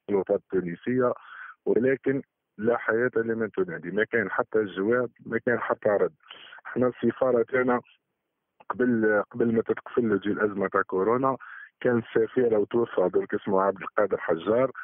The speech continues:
كي كنا نروحوا له نقولوا له كيف ما، ما كانش رد من السلطات التونسية. التبرير تاعو واش كان يقول لنا خويا؟ كان يقول لنا باللي راني ن-،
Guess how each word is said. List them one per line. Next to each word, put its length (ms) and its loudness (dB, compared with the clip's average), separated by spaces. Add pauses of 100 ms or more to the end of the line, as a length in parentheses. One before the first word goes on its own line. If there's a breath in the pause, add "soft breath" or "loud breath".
(400 loud breath)
كي 100 -4
كنا 320 2
نروحوا 400 2
له 120 2
نقولوا 320 2
له 200 2
كيف 200 -8
ما، 200 2
ما 120 -4
كانش 440 -2
رد 160 2 (100)
من 80 -8
السلطات 560 0
التونسية. 680 -2 (420 loud breath)
التبرير 640 0
تاعو 280 4
واش 140 -2
كان 180 0
يقول 260 2
لنا 180 0
خويا؟ 340 0 (420 loud breath)
كان 240 0
يقول 280 2
لنا 380 0 (460 soft breath)
باللي 320 0
راني 280 2
ن-، 400 -4